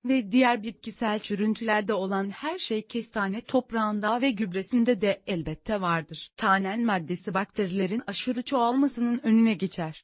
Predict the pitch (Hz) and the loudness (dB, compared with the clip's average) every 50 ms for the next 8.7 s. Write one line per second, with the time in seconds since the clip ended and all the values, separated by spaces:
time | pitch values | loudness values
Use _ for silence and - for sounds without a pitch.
0 | _ - 254 311 339 320 330 247 262 262 254 - - 214 214 - 214 214 208 202 | _ 2 4 4 4 4 2 2 4 2 0 0 -4 -8 -6 -2 0 2 2 2
1 | 208 208 - 208 202 196 202 180 165 202 196 - - 226 233 269 277 277 - - | 0 0 0 0 0 0 0 0 -2 -4 -6 -2 -2 0 2 2 2 2 2 0
2 | 240 226 190 190 220 208 190 165 - - - 160 160 160 156 160 - - - 208 | 0 0 0 0 -2 -2 -2 -6 -6 -4 -2 0 0 0 -2 -2 -4 -4 -2 -2
3 | 214 185 220 254 269 - 214 196 208 202 202 190 180 170 170 160 151 156 - _ | -2 -2 -4 -6 -4 -2 -2 0 0 0 0 0 0 -2 -2 -4 -6 -8 -12 _
4 | _ - - 262 254 - - 233 214 208 208 214 226 185 180 220 180 175 190 190 | _ 0 2 2 2 2 0 -2 0 0 0 -2 -4 -4 -4 -4 -4 -4 -6 -4
5 | - - 294 277 233 233 240 - - 359 359 - 226 226 220 214 208 220 233 233 | -4 -4 -4 -2 -2 -2 -4 -2 -4 -6 -6 -4 -2 -2 0 0 2 2 4 4
6 | 226 226 247 254 208 233 196 196 214 202 202 226 269 - - _ _ _ - 330 | 4 4 2 2 0 -2 -2 -2 -6 -6 -6 -8 -10 -12 -16 _ _ _ 4 6
7 | 370 381 359 262 202 220 - - - 196 170 175 190 208 262 294 294 277 254 202 | 6 6 4 0 -2 -6 -6 -4 -4 -4 -4 -2 -2 0 0 2 2 2 2 0
8 | 214 208 - - 220 202 - 208 - - 220 190 156 143 | -2 -6 -6 -8 -10 -10 -6 -6 -4 -2 0 -2 -2 -4